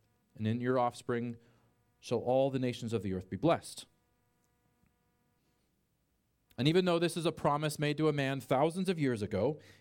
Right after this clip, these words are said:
it reveals to us a God who willingly commits himself to humanity. A God who willingly binds himself to working for the good of humanity. In, in this promise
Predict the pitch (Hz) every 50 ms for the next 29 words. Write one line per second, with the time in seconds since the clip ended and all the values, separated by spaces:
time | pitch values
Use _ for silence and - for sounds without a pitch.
0 | _ - 147 143 143 156 151 131 131 165 180 190 202 196 196 - - 175 156 156
1 | 147 156 - 151 135 120 151 147 147 147 143 143 143 127 131 135 127 123 147 165
2 | 175 175 185 175 175 175 170 175 175 - - - 160 147 156 175 180 - - -
3 | 180 165 151 - - 156 143 139 - - - - _ _ _ _ _ _ _ -
4 | 139 123 - 123 123 120 120 113 95 87 90 - - _ _ _ _ _ _ _
5 | _ _ _ _ _ _ _ _ _ _ _ - 117 127 139 143 151 147 135 151
6 | 165 170 180 175 175 170 156 117 - 160 156 160 180 190 185 - 180 156 147 -
7 | 147 135 127 - 139 131 123 135 151 160 165 165 175 156 139 - - 147 135 139
8 | 120 110 107 - 165 175 160 131 120 113 - - 127 123 - - 139 135 143 147
9 | 151 139 113 90 92 87 - - _ _ _ _ _ _ _ _ _ _ _ _
10 | _ _ _ _ _ _ _ _ _ _ _ _ _ _ _ _ _ _ - 151
11 | 151 - 139 139 135 135 165 202 196 - - - 208 190 180 156 131 135 135 -
12 | - -